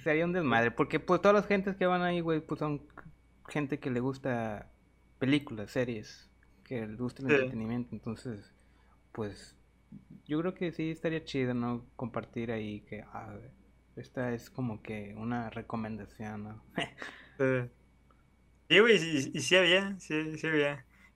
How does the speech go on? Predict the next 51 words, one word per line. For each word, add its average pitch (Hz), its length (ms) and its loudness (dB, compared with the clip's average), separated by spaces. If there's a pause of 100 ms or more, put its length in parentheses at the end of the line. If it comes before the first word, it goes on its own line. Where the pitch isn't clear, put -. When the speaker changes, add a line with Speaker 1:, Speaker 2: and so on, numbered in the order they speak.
Speaker 2:
Yo 196 60 12
no 240 80 12 (140)
aumentaba 233 460 12
mis 220 140 12
recomendaciones, 175 640 12
güey, 185 140 12
porque 156 200 8
sabía 185 240 12
que 160 600 12 (300)
<laughs> - 200 2
a 190 200 12
nadie 196 220 12
le 214 100 12
iba 208 80 12
a 190 40 12
gustar 180 420 12
casi, 269 260 8
¿verdad? 190 220 10
<laughs> 196 460 6
Mejor 185 340 10
me 190 100 8
quedaba 190 220 12
callado, 185 420 12
¿verdad? 185 180 12 (360)
Nada, 214 200 12
y - 40 12
aparte 202 380 12
que, 170 280 8 (240)
pues, 165 140 4
ya 196 60 12
estuvimos 220 400 8
en, 180 220 10
en 160 600 2
los 147 180 6
últimos 180 960 6 (640)
días 175 220 12
de 185 80 12
vida 185 180 12
de, 156 280 12
de 147 80 10
Blockbuster, 156 580 8
ya 143 460 10
no 143 160 4
había 147 200 8
tanta 147 280 8
variedad 131 500 12
y 131 60 8
todo 135 120 4
ese 135 160 2
rollo, 127 300 6
¿verdad? 135 240 4